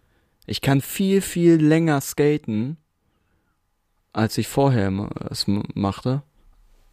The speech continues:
Einfach nur wegen den Sohlen. Und weil ich eine Massagepistole habe, ganz klar. Abends im Bett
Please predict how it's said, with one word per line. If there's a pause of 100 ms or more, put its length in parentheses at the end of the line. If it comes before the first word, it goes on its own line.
(380)
Einfach
nur
wegen
den
Sohlen. (920)
Und
weil
ich
eine
Massagepistole
habe,
ganz
klar. (2000)
Abends
im
Bett